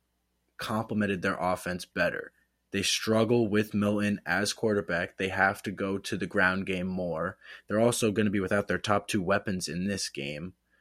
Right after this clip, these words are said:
for Milton to throw to. So I think they're probably gonna rely on the run a lot again against this Clemson team, and I think that's probably where they're gonna come up short because they won't have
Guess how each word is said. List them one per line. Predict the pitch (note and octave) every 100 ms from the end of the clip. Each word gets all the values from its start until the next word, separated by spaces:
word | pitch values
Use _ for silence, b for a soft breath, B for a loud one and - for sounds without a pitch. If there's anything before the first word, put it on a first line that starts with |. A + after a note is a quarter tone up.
| _ _
for | F#2+
Milton | G2 F2+ F2+
to | - B2
throw | - C#2+ -
to. | - C#2+ E2 F#2+ b b b
So | - A#2 A2 - _ _ _ _ _ _ _ _ _ _
I | - G#2
think | B2 A2+
they're | G#2
probably | - G#2 A2 A#2+
gonna | A2+ G#2
rely | G2+ G2+ G2+
on | G2+
the | F#2+
run | F#2 G2 G2 F#2+ -
a | F2
lot | E2+ F2+ F#2
again | F2+ F2 G2+ G#2+ A#2 F#2 F#2 - _ _ _ _ _ -
against | G2+ G2+ A2+ A2+ -
this | G2+ F#2
Clemson | - F#2 F2+ F#2 F2+
team, | - B2 G#2 G2+
and | F#2+ G2
I | G2
think | G#2+ G2+
that's | F#2+ -
probably | - G2+ F#2+ F#2+
where | F#2
they're | F#2
gonna | F2 F2
come | - F2+
up | -
short | - A#2 F#2+ - _ b b b
because | F#2+ A2+ G2
they | G2+
won't | F#2+ F#2+
have | F2+ E2+